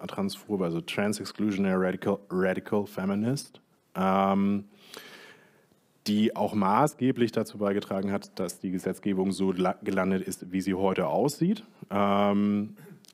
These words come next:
und dann haben wir halt natürlich auch noch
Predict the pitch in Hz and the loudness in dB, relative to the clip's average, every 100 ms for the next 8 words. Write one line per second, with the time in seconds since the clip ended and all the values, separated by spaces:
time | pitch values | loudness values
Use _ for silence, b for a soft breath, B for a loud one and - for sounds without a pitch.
0 | _ 110 110 107 107 110 107 - 98 107 | _ 2 4 6 4 4 0 0 0 2
1 | 113 110 107 107 104 117 107 107 117 98 | 2 2 2 0 0 0 0 0 -2 -2
2 | 107 98 | 0 -2